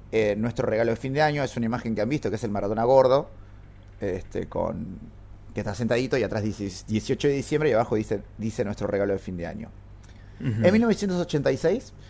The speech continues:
Speaker 1: Argentina llegó a la final ocho años después de haber llegado a su última final. En el veinte veintidós, Argentina llega a la final ocho años
Speaker 2: Ujú,
Speaker 1: después de,
Speaker 2: es
Speaker 1: de la
Speaker 2: cierto.
Speaker 1: última final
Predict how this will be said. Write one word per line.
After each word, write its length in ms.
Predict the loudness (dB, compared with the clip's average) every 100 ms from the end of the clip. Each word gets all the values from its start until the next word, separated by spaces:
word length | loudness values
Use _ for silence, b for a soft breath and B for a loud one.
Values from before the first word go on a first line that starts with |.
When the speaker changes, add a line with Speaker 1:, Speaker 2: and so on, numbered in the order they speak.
| B
Speaker 1:
Argentina 420 | -2 0 0 -2
llegó 220 | 0 4 4
a 20 |
la 100 | 4
final 360 | 0 0 2 4
ocho 280 | 2 4
años 160 | 2 4
después 280 | 2 2 4
de 60 |
haber 140 | 4 4
llegado 240 | 4 4
a 40 | 4
su 100 | 0
última 220 | -2 -4
final. 340 | -6 -10 -12 -16 -20 -20 -20 -20 -20 -20 -20 b b b -4
En 100 | 0
el 100 | 4
veinte 220 | 4 4
veintidós, 360 | 2 6 6 6
Argentina 440 | 0 0 0 -2
llega 200 | 0 2
a 20 | 2
la 80 |
final 320 | 2 -2 -2 2
ocho 260 | 0 2 -2
años 100 | 0
Speaker 2:
Ujú, 60 | 0
Speaker 1:
después 260 | 2 2
de, 80 | 2 0 -2 -4
Speaker 2:
es 100 | -2
Speaker 1:
de 80 |
la 80 | 2
Speaker 2:
cierto. 60 | 2
Speaker 1:
última 320 | 2 0 -2
final 320 | -2 -4 -4